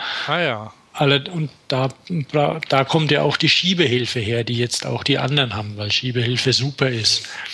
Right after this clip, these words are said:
Speaker 1: Mhm.
Speaker 2: Und das andere ist ein Drehmomentsensor.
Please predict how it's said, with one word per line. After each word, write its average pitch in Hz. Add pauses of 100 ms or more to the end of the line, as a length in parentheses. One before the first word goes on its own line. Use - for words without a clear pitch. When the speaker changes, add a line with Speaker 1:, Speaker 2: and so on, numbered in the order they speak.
Speaker 1:
Mhm. 127 (760)
Speaker 2:
Und 147
das 131
andere 131
ist 151
ein 156
Drehmomentsensor. 117